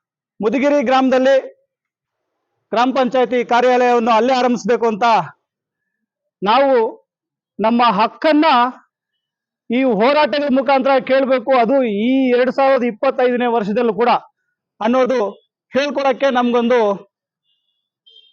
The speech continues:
ಬೇಸರದ ಸಂಗತಿ. ಕಾರಣ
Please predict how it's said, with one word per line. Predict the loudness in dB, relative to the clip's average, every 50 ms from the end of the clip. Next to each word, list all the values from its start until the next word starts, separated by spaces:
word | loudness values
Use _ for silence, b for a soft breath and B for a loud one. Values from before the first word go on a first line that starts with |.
| -6 -2 0
ಬೇಸರದ | 0 0 0 -2 -2 -2 -2 -4
ಸಂಗತಿ. | -2 -4 -4 -2 -4 -4 -4 -6 -12 _ _ _ _ _ _ _ _ _ _ _ _ _ _ _ _ _ _ _ _ -4
ಕಾರಣ | 0 0 0 2 2